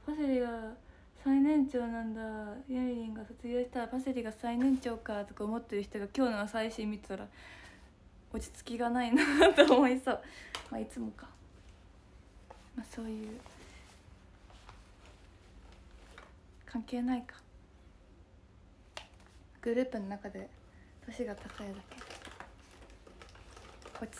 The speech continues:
着きがないのは昔からでした。会社着いた？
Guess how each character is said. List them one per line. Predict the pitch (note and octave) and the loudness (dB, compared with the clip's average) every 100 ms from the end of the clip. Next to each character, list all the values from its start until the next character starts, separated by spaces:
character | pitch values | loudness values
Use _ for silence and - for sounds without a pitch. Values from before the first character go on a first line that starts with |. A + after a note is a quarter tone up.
| - | -12
着 | |
き | B3+ | -8
が | B3 A#3 | -4 -2
な | A#3+ | -2
い | A#3 | -2
の | G#3 F#3+ | -4 -6
は | |
昔 | F#3+ F#3+ A3 - | -6 -8 -12 -16
か | - G#3 | -16 -14
ら | G3 | -14
で | G3 | -16
し | - - | -20 -20
た。 | - - - - - - - - - - - - - | -20 -20 -20 -20 -20 -20 -20 -20 -20 -20 -20 -20 -20
会 | - B3 | -6 -2
社 | D#4+ | -2
着 | D#4 F4 | -2 -2
い | F4 | -2
た？ | F4 G3 G3 | -2 -4 -4